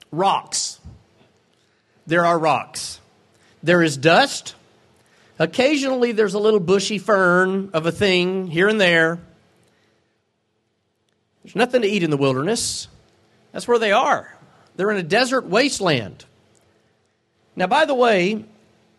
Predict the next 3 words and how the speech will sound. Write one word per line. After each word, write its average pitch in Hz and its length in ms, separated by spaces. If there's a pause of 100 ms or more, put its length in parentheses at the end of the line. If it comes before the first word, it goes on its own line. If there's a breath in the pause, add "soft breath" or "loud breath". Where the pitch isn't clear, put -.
(760)
they 233 160
wandered 247 560 (400)
forty 285 800